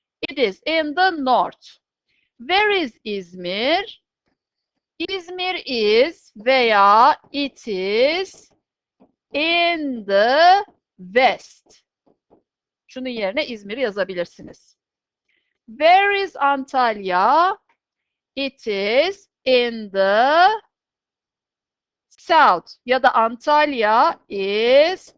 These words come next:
in the south. Güneyde.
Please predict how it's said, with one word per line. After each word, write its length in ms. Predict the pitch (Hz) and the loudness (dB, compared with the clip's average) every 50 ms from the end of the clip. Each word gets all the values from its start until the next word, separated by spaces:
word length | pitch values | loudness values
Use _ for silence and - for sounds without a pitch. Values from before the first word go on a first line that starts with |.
| _ _ _ _ _ _ _ _ | _ _ _ _ _ _ _ _
in 520 | - 262 262 254 240 233 226 220 214 202 175 | -4 -2 0 0 0 -4 -6 -10 -14 -12 -6
the 720 | 185 185 185 190 202 233 254 277 302 320 339 359 381 381 392 _ _ _ _ _ _ _ _ _ _ _ _ _ _ _ _ _ | -4 -2 0 0 0 0 0 2 2 2 2 2 0 -2 -4 _ _ _ _ _ _ _ _ _ _ _ _ _ _ _ _ _
south. 880 | _ _ - - - - 349 330 302 247 202 175 - - - - - - _ _ _ | _ _ -20 -20 -8 -2 0 2 4 4 4 2 0 -4 -10 -16 -20 -20 _ _ _
Güneyde. 760 | - 196 233 254 254 247 240 233 233 233 226 240 202 170 - | -14 -10 -8 -4 -2 0 0 0 0 0 0 0 0 0 -2